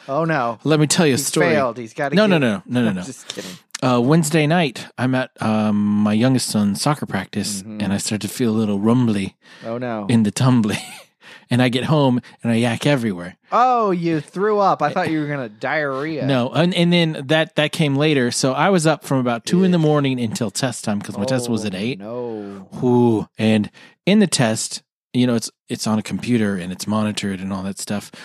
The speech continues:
Speaker 2: You can't take a break in the middle of a section.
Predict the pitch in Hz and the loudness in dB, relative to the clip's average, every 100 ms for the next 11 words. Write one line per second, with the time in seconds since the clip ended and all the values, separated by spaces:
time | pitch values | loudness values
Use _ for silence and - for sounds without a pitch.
0 | - - 131 - 175 151 - - 120 131 | -20 -8 -6 0 0 2 0 0 2 2
1 | 139 - 117 123 131 110 101 - 117 - | 2 2 2 4 2 0 -4 -4 -6 -6
2 | 92 87 | -10 -12